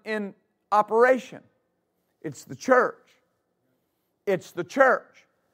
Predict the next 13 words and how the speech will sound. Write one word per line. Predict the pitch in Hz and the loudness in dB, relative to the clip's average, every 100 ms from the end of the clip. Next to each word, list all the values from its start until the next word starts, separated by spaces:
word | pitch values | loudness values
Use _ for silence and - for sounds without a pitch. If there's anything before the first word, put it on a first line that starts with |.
| _ _ _ _ _ _ _ _ | _ _ _ _ _ _ _ _
So | - 233 214 | 2 6 6
the | 196 202 | 2 -2
Antichrist | 233 294 285 233 202 - 208 208 202 - | -2 -2 -2 0 0 0 0 0 -2 -6
cannot | 196 180 185 240 269 - 175 | -6 -4 0 2 0 -2 -6
be | 247 | -6
de-, | 214 214 190 165 | -4 -6 -8 -14
revealed | 180 208 208 185 254 262 202 185 175 - _ _ - | -10 -6 -6 -6 -4 0 0 0 -4 -14 _ _ -6
until | 185 214 202 | -4 0 0
the | 165 | -2
church | - - 262 262 202 - - - _ _ _ _ _ - | -8 2 4 6 2 -2 -12 -20 _ _ _ _ _ -2
is | 196 | -2
caught | - - 208 190 | -2 0 4 4
up. | 214 196 - - | 4 2 0 -6